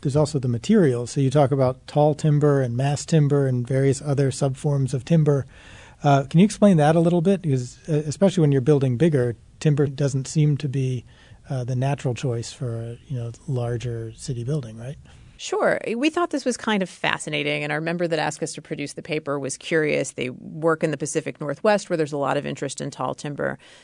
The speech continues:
Speaker 2: This is not just using, you know, wood that you've created in planks from a tree, but manufacturing a product made from wood that may be nailed, doweled, glued, laminated together to make a very strong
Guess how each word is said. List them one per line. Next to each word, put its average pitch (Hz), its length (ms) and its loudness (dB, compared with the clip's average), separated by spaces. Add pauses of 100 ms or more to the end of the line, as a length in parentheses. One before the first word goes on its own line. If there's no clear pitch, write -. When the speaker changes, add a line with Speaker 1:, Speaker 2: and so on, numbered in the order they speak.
(140)
Speaker 2:
This 247 160 0
is 220 160 0
not 202 180 2
just 185 220 -4
using, 160 340 0
you 151 80 -6
know, 143 60 -4
wood 143 260 -2
that 143 140 -4
you've 139 160 -8
created 143 320 -4
in 143 140 -8
planks 143 340 -6
from 135 160 -8
a - 20 -6
tree, 165 400 0
but 160 220 -2
manufacturing 175 680 0
a 156 40 -6
product 151 420 -2
made 214 300 2
from 180 260 -2
wood 151 260 0
that 151 140 -4
may 160 180 -2
be 151 340 -2
nailed, 160 460 2
doweled, 143 520 2
glued, 147 400 -4
laminated 151 600 -2
together 156 440 0
to 160 100 -10
make 151 180 -4
a 151 60 -4
very 160 400 0
strong 156 800 -6